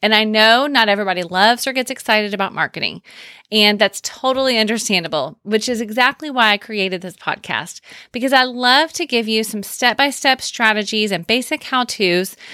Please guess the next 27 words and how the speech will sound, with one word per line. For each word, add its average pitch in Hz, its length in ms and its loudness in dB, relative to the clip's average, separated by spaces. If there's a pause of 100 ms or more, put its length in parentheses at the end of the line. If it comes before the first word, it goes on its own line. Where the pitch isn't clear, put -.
(200)
because 254 200 0
I 262 120 6
want 247 380 0
you 381 80 2
to 403 120 -2
see 240 240 -2
what's 208 220 0
possible 214 580 0
for 226 140 -6
your 202 140 -2
horse 185 280 -2
business 170 420 -4
when 190 160 -4
you 185 140 -2
use 202 340 -2
marketing 208 540 -2
well, 147 320 -2 (320)
but - 120 4
I 262 160 4
also 320 480 -2
love 233 280 2
to 247 100 -2
guide 208 260 2
you 202 120 -4
through 359 400 -6
that 320 200 0
process 220 640 2